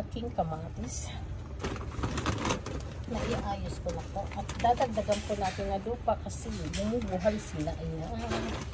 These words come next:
May, may talong.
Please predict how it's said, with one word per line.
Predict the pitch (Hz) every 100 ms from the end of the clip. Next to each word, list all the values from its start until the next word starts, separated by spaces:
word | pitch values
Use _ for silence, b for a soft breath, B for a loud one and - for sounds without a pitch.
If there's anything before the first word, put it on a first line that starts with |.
| - - 165
May, | 160 156 165 190 214 226 226 - - - - 202 - - - - - -
may | 202 190 -
talong. | 175 175 185 196 220 254 269